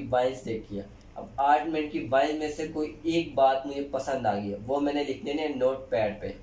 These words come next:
इससे मुझे लगे, हाँ, इस आइडिया पे मैं अच्छी और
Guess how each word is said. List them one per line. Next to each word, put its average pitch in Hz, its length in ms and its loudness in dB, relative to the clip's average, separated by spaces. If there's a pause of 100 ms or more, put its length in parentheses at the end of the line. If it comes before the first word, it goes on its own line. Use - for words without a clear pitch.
(320)
इससे - 180 -2
मुझे 165 220 4
लगे, 147 320 2
हाँ, - 580 -2 (280)
इस 165 140 0 (100)
आइडिया 147 420 4
पे 160 260 2
मैं 147 200 4
अच्छी 151 600 -2
और 156 240 2